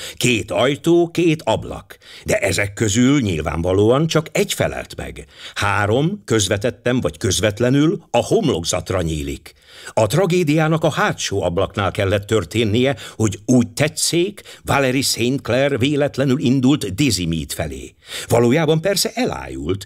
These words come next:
és John Oglander a vállán cipelte át. Ezért mondtam, hogy erős embernek kellett lennie.” „Tehát együtt jöttek Mont Désirbe?” „Igen.” „Emlékszik, mennyire elbizonytalanodott Valerie,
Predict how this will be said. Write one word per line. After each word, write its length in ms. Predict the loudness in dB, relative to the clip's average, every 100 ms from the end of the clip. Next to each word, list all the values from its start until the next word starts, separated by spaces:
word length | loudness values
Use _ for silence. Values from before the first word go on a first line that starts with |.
| -10
és 200 | -2 -2
John 300 | 2 2 4 2
Oglander 520 | 0 2 2 2 2
a 80 | 0
vállán 500 | 0 -2 -2 -6 -4
cipelte 520 | -4 -2 -4 -4 -4
át. 380 | -4 -8 -14 -20 _ _ _ _
Ezért 380 | -2 0 0 -2
mondtam, 460 | -2 -4 -2 -2 -2
hogy 220 | -4 -4
erős 340 | -2 -2 -4 -6
embernek 440 | -4 -4 -4 -4
kellett 340 | -4 -2 -2 -4
lennie.” 480 | -6 -6 -10 -12 _ _ _ _ _ _ _ -4
„Tehát 360 | 0 0 -4 -6
együtt 400 | -2 0 0 -4
jöttek 360 | -2 -2 -2 0
Mont 300 | 2 2 2
Désirbe?” 720 | 2 2 0 -2 -2 -4 -4 _ _ _
„Igen.” 540 | -2 0 -2 -12 -16 _ _ _ -18 -10 0
„Emlékszik, 520 | 2 4 2 0 0
mennyire 440 | 2 4 2 2
elbizonytalanodott 1080 | 2 2 2 2 0 0 0 0 2 0 0
Valerie, 540 | 0 0 2 0 -4